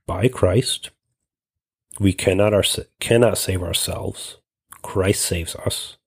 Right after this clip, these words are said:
And so, um, you may notice there's a similarity between how he responded to this controversy and how Augustine responded to the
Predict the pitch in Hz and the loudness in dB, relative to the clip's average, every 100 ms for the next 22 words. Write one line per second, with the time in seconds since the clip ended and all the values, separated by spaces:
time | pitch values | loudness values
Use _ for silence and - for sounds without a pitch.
0 | _ _ _ _ _ - - - - - | _ _ _ _ _ -16 -12 -10 -12 -14
1 | - - _ _ _ _ _ _ _ - | -18 -20 _ _ _ _ _ _ _ 0
2 | 107 107 - 113 110 107 101 104 101 98 | 2 2 2 4 6 4 2 0 0 -2
3 | 95 - _ _ _ _ _ _ _ _ | -6 -12 _ _ _ _ _ _ _ _
4 | - 120 110 107 110 135 107 - - 92 | -6 0 2 4 6 6 4 2 -2 -4
5 | 87 85 - 98 90 90 117 101 101 87 | -2 -6 -4 -4 -4 0 2 2 0 -2
6 | 85 _ - 90 85 87 85 82 85 87 | -4 _ -8 -6 -4 -2 -2 -2 -2 -2
7 | - 85 87 90 - - 85 90 - 92 | -2 -2 -2 -2 -2 -4 0 -2 0 0
8 | 90 - 92 87 - 117 - _ - 98 | 0 0 2 2 0 -4 -6 _ -6 -4
9 | 90 - 92 92 92 95 90 92 92 95 | -2 0 2 4 4 4 4 2 2 0
10 | 92 - 92 98 92 - 101 98 95 95 | -2 -2 0 0 -2 -2 0 0 0 -4